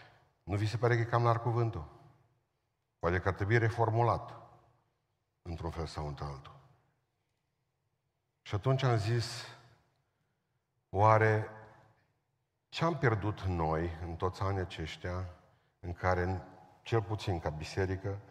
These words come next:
am fost un non-combat cu diavolul? Nu cumva a ocupat tot mai mult teren și a ajuns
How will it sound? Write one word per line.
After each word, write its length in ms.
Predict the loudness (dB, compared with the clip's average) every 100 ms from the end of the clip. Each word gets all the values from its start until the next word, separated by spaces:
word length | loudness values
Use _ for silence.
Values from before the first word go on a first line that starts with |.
| -20 -20 _ _ _ _ _ _
am 140 | -8 -2
fost 260 | 2 2
un 100 | 2
non-combat 680 | 4 4 2 0 0 -2 -6
cu 100 | -8
diavolul? 540 | -8 -8 -8 -12 -14 -18 -20 _ _ _ _ _ _ -20 -20 -20 _ _ _
Nu 140 | -4 0
cumva 260 | 2 8
a 40 | 8
ocupat 420 | 8 2 4 4
tot 140 | 2
mai 120 | 2
mult 240 | 2 0 0
teren 480 | 0 0 -2 -4 -12 -20 -20 _ _ _ _ _ _ _ _ _ _ _ _ _ _
și 180 | -4 0
a 40 |
ajuns 640 | 0 2 2 2 -4 -12